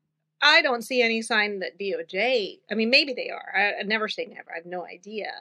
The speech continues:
But you have all of these people, um, really, you know, pretty much on board with a coup, being willing to use violent means if necessary, the military, et cetera.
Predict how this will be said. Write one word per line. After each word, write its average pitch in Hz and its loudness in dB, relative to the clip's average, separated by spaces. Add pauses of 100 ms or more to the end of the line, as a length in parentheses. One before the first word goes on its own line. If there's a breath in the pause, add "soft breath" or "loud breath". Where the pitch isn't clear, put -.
(720)
But 226 2
you 277 0
have 285 4
all 247 6
of 233 2
these 220 -10
people, 185 -4 (520)
um, 202 4
really, 453 2 (240)
you 262 -8
know, 247 0 (240)
pretty 381 2 (160)
much 294 -4
on 285 0
board 294 0
with 233 4
a 240 2
coup, 247 2
being 277 -6
willing 277 -4
to 262 -4
use 233 -4
violent 233 2
means 247 -2
if 233 -4
necessary, 220 -4
the 196 -8
military, 214 -4
et 196 -8
cetera. 202 0